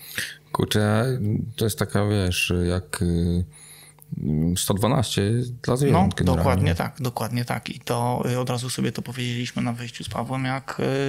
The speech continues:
Speaker 2: y, w ogóle ten temat, y, został podniesiony, nie?
Speaker 1: Nie, to jest super, kurczę, naprawdę to jest, to jest, to jest, y,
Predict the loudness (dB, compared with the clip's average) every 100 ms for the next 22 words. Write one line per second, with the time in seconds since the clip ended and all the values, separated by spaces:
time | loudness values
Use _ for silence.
0 | 0 0 0 -2 -2 -4 -2 -2 -2 -4
1 | -2 -6 -8 -6 -4 -4 -6 -8 -4 -2
2 | 0 -2 0 -2 0 -2 -6 -20 -20 -20
3 | -12 -10 -2 2 4 4 2 2 2 2
4 | 0 -2 0 2 2 2 2 0 0 0
5 | 0 0 0 0 -4 -8 -2 0 2 0